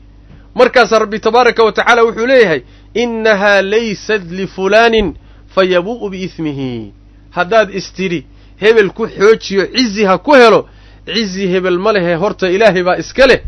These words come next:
dembigiisa la noqaa la odhanayaa. Markaasaa kan la dilay, ee xaqdarrada lagu dilay, dembigii inta laga soo qaadaa, gacan ku dhiiglaha la saarayaa. Sidaasaa marka lagu cadaabayaa, jahannama loogu kaxaynayaa.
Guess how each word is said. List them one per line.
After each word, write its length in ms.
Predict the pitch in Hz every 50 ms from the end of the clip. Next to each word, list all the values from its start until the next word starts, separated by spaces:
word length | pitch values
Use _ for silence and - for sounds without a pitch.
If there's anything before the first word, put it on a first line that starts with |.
| - - - - - - - - 151
dembigiisa 840 | 156 165 214 226 214 190 175 185 175 165 196 196 175 - - 175
la 140 | 175 180 196
noqaa 380 | 196 185 180 165 - 180 180 170
la 120 | 170 165
odhanayaa. 560 | 160 160 170 196 226 233 214 196 180 151 123 - - - - - -
Markaasaa 540 | 185 202 196 - 202 185 175 - 190 180 170 160
kan 420 | - - 190 196 226 240 220 - - - - - - - -
la 180 | 147 165 185 180
dilay, 520 | 165 156 165 185 190 208 226 233 233 - - - - - - - - - - -
ee 180 | 139 170 180 165
xaqdarrada 640 | - - 180 170 175 170 185 180 190 226 220 220 202
lagu 280 | 196 190 190 226 269
dilay, 280 | 226 202 214 202 185 185
dembigii 460 | 170 185 226 226 196 185 190 180 190
inta 200 | 180 175 - 208
laga 220 | 196 190 185 202 190
soo 220 | - - 175 170
qaadaa, 380 | 165 - 170 170 170 170 165 156
gacan 300 | 151 170 160 160 175 170
ku 120 | - 185
dhiiglaha 440 | 180 180 196 196 185 226 254 214 214
la 100 | 202 190
saarayaa. 520 | - - 190 190 180 175 170 160 151 127 - - - - - - - -
Sidaasaa 520 | - - 208 196 202 185 175 - 185 170
marka 280 | 165 180 180 - - 170
lagu 200 | 160 170 175 196 160 160
cadaabayaa, 460 | 170 170 180 170 165 165 165 160 160
jahannama 440 | 147 147 156 147 160 175 185 190 180
loogu 300 | 165 165 165 170 190 180
kaxaynayaa. 520 | - 160 - 196 220 220 214 196 180 139